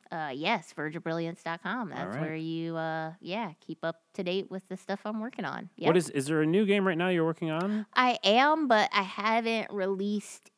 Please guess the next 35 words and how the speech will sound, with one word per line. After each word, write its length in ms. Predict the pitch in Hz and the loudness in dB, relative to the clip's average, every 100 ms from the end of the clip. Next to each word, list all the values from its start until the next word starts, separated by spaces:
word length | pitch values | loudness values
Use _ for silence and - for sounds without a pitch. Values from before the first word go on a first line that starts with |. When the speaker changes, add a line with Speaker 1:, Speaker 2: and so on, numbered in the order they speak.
| - | -6
Speaker 1:
any 720 | 180 185 190 185 185 185 180 | 0 2 4 4 4 2 2
information 720 | 170 190 190 151 156 170 - 208 | 0 0 -2 -4 -4 -6 -4 -4
about 440 | 214 226 240 254 | 0 2 2 2
it. 220 | 269 285 | 0 -2
Speaker 2:
But 180 | - - | -2 -2
you 80 | - | -6
could 240 | - 123 | -2 0
Speaker 1:
Um, 80 | 110 | 2
Speaker 2:
release 300 | 110 104 98 | 4 2 2
the 100 | - | -4
first 460 | 92 - 175 170 - | -6 0 2 4 0
information 480 | 104 98 92 - 87 | -4 -2 -2 -4 -8
on 240 | 82 90 | -10 -4
this 340 | 98 113 147 | 2 4 2
podcast 580 | - - 90 82 85 90 | -2 -8 -6 -6 -6 0
Speaker 1:
I 200 | 165 175 | 2 4
Speaker 2:
because 480 | 160 90 - 95 98 | 2 0 4 4 4
Speaker 1:
absolutely 800 | 165 160 - 156 165 170 151 143 | 0 -6 -8 -8 -4 -6 -6 -10
could. 400 | - 208 294 202 - | -6 -4 -2 -4 -8
Speaker 2:
<laughs> 80 | - | -4
Speaker 1:
Yes. 260 | 170 226 | 2 2
Speaker 2:
I 120 | 131 131 | 4 2
don't 160 | 120 | 0
know. 260 | 95 95 110 _ - - | -6 -10 -12 _ -18 0
Speaker 1:
Yes, 420 | 185 233 170 - | 6 6 6 4
I 80 | 165 | 6
Speaker 2:
You 60 | 170 | 8
heard 180 | 170 | 8
it 60 | 160 | 8
here 140 | 151 | 6
Speaker 1:
absolutely 260 | 135 143 143 | 6 4 4
Speaker 2:
first. 220 | 151 113 | 6 4
Speaker 1:
Well, 160 | 165 220 | 4 2
yes, 540 | 180 202 208 147 - - | 4 6 6 4 0 -2
yes. 420 | 170 156 143 | 2 2 2